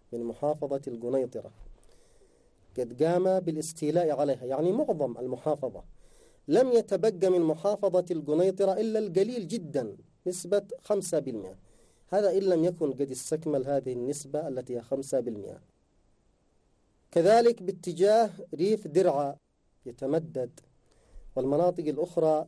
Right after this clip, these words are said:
من جنوب سوريا وبمحاذاة ريف دمشق الجنوبي. من الممارسات التي يقوم بها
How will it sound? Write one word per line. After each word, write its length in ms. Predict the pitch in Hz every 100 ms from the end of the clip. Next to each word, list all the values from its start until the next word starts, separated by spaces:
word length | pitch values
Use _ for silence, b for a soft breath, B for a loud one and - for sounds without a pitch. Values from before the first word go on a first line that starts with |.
| -
من 240 | 135 131
جنوب 440 | 123 127 143 156 123
سوريا 680 | - 147 147 135 131 127 - _ _ _ _ _ _ _ -
وبمحاذاة 960 | 117 117 113 131 131 131 143 135 165 165 156
ريف 320 | 151 160 147
دمشق 480 | 131 135 175 - - -
الجنوبي. 640 | 127 117 131 131 101 98 - _ _ _ _ _ _ _ _ _ _ _ _ _ _ _ _ _ _ _
من 240 | 147 233 262
الممارسات 840 | 247 226 208 190 180 - 214 214
التي 360 | 202 196 190 185
يقوم 440 | 175 170 208 196
بها 500 | 175 185 165 151 147